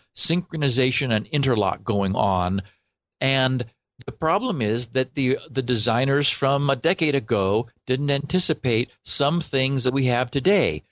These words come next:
And so the result is a kludge. It, it's no one's fault except the fault of evolution. I mean, that's,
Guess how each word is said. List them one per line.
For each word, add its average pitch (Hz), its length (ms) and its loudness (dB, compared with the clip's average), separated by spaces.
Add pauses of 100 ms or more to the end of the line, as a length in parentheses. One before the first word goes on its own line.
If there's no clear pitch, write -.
(160)
And 127 120 -2
so 139 440 2 (200)
the 135 80 -2
result 139 420 2
is 139 100 -2
a 151 60 -2
kludge. 143 560 -2 (180)
It, 147 100 -4
it's 180 220 2
no 190 140 2
one's 156 220 0
fault 117 480 -2 (180)
except - 340 -2
the 139 80 -2
fault 139 340 -2
of 147 120 -2
evolution. 165 600 0
I 92 40 -8
mean, 101 180 -2
that's, 120 260 -2